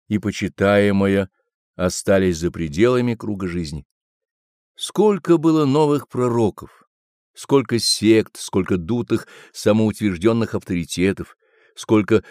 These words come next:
бутафорских посвящений с регалиями и почестями людскими. И все зря,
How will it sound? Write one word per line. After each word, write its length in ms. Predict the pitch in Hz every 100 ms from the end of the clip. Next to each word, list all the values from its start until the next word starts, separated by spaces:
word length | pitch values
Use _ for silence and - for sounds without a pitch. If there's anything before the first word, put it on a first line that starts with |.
| -
бутафорских 840 | 117 117 123 110 120 123 131 120
посвящений 840 | 127 117 127 110 - 113 120 117 107
с 120 | 104
регалиями 760 | 104 95 104 113 104 101 101 - - -
и 140 | 104
почестями 680 | - 104 98 110 - 107 98
людскими. 520 | 90 - - 87 82 _ _ _ _ _ _ _ _
И 160 | 123 143
все 340 | - - 160 143
зря, 500 | 101 113 117 107